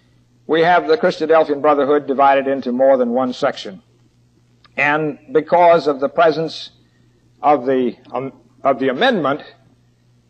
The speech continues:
in the amended statement of faith, the test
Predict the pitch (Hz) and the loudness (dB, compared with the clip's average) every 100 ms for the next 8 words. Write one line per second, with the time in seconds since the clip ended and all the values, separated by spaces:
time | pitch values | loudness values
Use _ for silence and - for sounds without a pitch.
0 | _ _ _ _ _ - 175 175 156 151 | _ _ _ _ _ -2 0 0 2 2
1 | 151 220 202 151 175 170 160 143 185 165 | 2 2 0 0 0 0 0 0 2 2
2 | 151 - - _ _ _ _ _ _ _ | 2 -4 -14 _ _ _ _ _ _ _
3 | _ - 160 156 127 220 220 - - | _ -2 2 2 0 2 2 2 -6